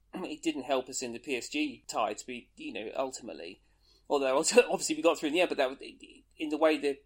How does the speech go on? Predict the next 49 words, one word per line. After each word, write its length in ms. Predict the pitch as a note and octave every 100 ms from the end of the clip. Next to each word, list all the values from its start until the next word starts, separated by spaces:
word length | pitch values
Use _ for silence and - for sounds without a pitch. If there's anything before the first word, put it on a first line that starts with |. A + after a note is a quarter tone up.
| -
the 60 | -
first 300 | D3+ C3 -
leg 180 | C#3 -
panned 300 | C3+ A2+ C3
out, 220 | A2 G#2
it's 120 | -
difficult 440 | E3+ E3 - G#2+
because 180 | C3 B2
you 140 | A#2 B2+
can't 420 | - D3+ C#3+ - -
throw 300 | - D#3 C#3+
yourself 460 | C#3 C3+ C#3+ B2+
forward 400 | - C3+ B2 A2+ A2
too 220 | - C3
much 500 | A#2+ A2 - - -
because 260 | C3+ C3+ C3+
you 80 | C3+
just 180 | B2+ B2
then, 220 | A2 G#2
you 120 | - D3+
know, 60 |
you, 240 | A2+ A2+ A2+
you 100 | C3
expose 340 | B2 - C#3 B2+
yourself 360 | B2 B2+ A#2
to 120 | A#2 G#2+
c-, 140 | - -
conceding 400 | C#3 - B2 A2+
away 200 | A2 A2
goals. 460 | A2 A2+ A2 G#2+ - -
We 140 | D#3 C#3+
know 220 | C#3 B2+
that 120 | A#2
Barcelona 480 | B2+ B2 - A2 G#2+
can 160 | A2+
cut 180 | G#2+ G2
us 100 | E2
to 100 | -
shreds, 560 | - C3 G#2 - - - -
and 380 | A#2+ B2 A#2 A2+ - -
if 160 | D#3 -
we 440 | C#3+ C3+ C3 B2+ _ -
demonstrate 640 | C#3+ B2+ A#2+ - A#2 A2 -
the 60 |
level 260 | A#2+ A#2 A#2+
of 100 | A2+
ball 160 | B2 A2
retention 540 | A2 A#2 G#2 - A2+
that 160 | A2